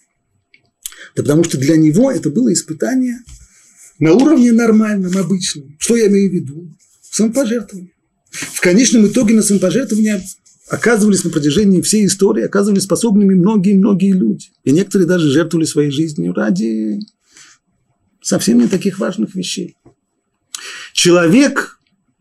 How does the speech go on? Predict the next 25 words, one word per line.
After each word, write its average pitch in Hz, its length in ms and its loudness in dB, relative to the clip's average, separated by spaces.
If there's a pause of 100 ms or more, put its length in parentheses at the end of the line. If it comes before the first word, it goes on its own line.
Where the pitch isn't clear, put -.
(580)
в 127 200 0
общем 170 360 4
и 139 40 2
целом, 95 460 -2 (140)
конечно, 135 380 2
для 101 140 -4
этого 110 200 -2
нужно 117 220 -2
большое 120 300 0
мужество, 127 380 -2
я 87 80 -18 (580)
не 120 100 -18
собираюсь 120 420 -4
это 110 140 -4
отрицать, - 440 -8 (420)
но 143 140 4
в 160 60 4
общем 185 280 2
и 151 60 0
целом 170 300 2
человек 127 460 -2
способен 104 500 -2
на 98 80 -4
жертвоприношение. 98 680 -12
Почему? 113 360 -4